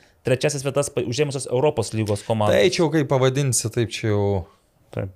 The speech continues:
Speaker 3: vis tiek bus atkrintamosios, tik ne šešiolika.
Speaker 2: Minuso sistema bet kokiu
Speaker 3: Taip.
Speaker 2: atveju bus.
Speaker 1: Taip, taip.
Speaker 2: Nu gerai, tai po reklamos mes tęsiame Futbolas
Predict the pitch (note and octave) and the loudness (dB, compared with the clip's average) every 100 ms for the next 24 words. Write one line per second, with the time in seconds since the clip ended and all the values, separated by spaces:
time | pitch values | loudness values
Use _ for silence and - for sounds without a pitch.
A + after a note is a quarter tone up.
0 | - G#2 C3+ G2+ G#2+ A#2 G2 B2 A2 G2+ | -6 -2 0 0 0 -2 -2 -2 0 -2
1 | F#2 F2+ F2+ F2+ G2 G2+ F#2+ F2+ F2 F2 | -2 -4 -4 -6 -8 -4 0 0 -2 -4
2 | A#2 C#3+ F3+ D#3+ D3+ B2 C3 - B2+ A2 | -2 0 2 2 0 0 -2 -2 0 0
3 | G2+ - A2 G2 F2+ F#2 E2 F2+ - - | -2 -2 -4 0 -2 -2 -10 -10 -12 -14
4 | _ _ C#3+ A2+ - _ _ - G2+ - | _ _ 0 0 -4 _ _ -8 -8 -8
5 | _ - - _ _ - F#3+ E3 G#2+ D#2+ | _ -20 -20 _ _ -2 2 4 4 0
6 | - A#2+ A#2+ A#2 A#2+ B2 G#3+ G#3+ F#3+ F3 | 0 2 4 2 0 2 4 4 4 2
7 | F#3 F#3 F3+ - - - - D#3 D#3 E3+ | 2 0 2 0 0 0 2 2 2 2
8 | - - A#3 - - A#2+ A2 C#3 G#2 F#2+ | 2 0 0 2 2 2 0 0 0 2
9 | F#2 | 2